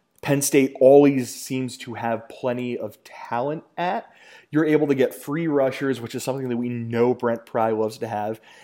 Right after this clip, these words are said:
And with Sean Spencer, I, I, I think we can agree to one extent or another that the defensive line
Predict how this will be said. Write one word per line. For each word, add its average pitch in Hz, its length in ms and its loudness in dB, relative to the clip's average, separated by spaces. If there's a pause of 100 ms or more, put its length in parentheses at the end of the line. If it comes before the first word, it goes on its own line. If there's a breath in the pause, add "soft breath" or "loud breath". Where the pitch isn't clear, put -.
(140 soft breath)
And 143 280 2 (600)
with 165 220 2
Sean 202 340 0
Spencer, 196 680 -2 (760 soft breath)
I, - 160 -14 (120)
I, 120 320 -10 (100)
I 151 120 2
think 190 400 -4
we 175 220 -6
can 170 380 -4
agree 147 640 -4
to 156 240 -10
one 135 320 -2
extent 143 480 -8
or 123 140 -2
another 127 520 -2
that 123 240 -4
the 120 160 -12
defensive 123 720 -10
line 117 580 -6